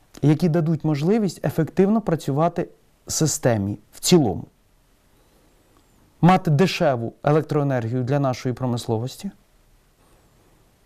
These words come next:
мати надійне, стабільне теплопостачання і гаряче водопостачання для населення, а також мати ефективне поводження з твердими побутовими відходами. Реально на сьогоднішній день, коли розпочати цей проект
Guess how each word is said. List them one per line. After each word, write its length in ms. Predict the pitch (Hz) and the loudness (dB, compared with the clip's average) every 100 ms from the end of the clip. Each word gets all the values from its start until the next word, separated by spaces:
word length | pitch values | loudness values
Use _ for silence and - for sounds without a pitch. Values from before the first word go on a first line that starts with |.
| _ _ _ _ - - | _ _ _ _ -20 0
мати 300 | 170 208 202 | 4 4 4
надійне, 720 | 180 214 175 190 147 123 117 - _ _ - | 4 4 4 2 2 -2 -6 -14 _ _ -8
стабільне 680 | - - 185 160 160 131 | -6 4 4 4 2 0
теплопостачання 960 | 131 143 131 127 123 131 - 123 117 - - | -2 -2 -2 -6 -4 -4 -2 -2 -2 -4 -4
і 80 | 113 | -2
гаряче 400 | 110 123 110 110 | 0 0 -2 -4
водопостачання 800 | 113 110 110 - 120 - 110 | -4 -4 -8 -4 -4 -2 -2
для 140 | 107 117 | -2 -2
населення, 520 | 113 - 180 208 202 - _ _ - - _ _ _ | -4 0 0 0 -6 -10 _ _ -20 -20 _ _ _
а 100 | 135 | 0
також 320 | 139 165 147 | 2 2 2
мати 360 | 135 165 196 190 - | 0 0 0 -4 -6
ефективне 520 | - - - 175 196 | -8 -4 -2 0 -2
поводження 480 | - 117 120 156 156 | -4 -2 -2 -2 -4
з 60 | |
твердими 420 | - 120 107 131 | -6 -4 -2 -2
побутовими 640 | 139 131 110 101 101 107 104 | -2 -4 -4 -4 -4 -4 -6
відходами. 440 | 101 - - - _ _ _ _ _ _ _ _ _ - - - - | -8 -14 -18 -18 _ _ _ _ _ _ _ _ _ -20 -20 -20 -8
Реально 400 | - 165 220 302 | 4 6 8 6
на 140 | 226 170 | 4 0
сьогоднішній 540 | - 190 170 151 160 | 0 0 0 -2 -2
день, 320 | 143 147 123 | 0 -2 -2
коли 280 | 120 127 143 | -4 -2 0
розпочати 600 | 143 - 151 - 139 - | -2 -2 -4 -2 -2 -2
цей 220 | 117 135 | -4 -4
проект 600 | 123 - 123 104 101 - | -2 0 0 -2 -6 -16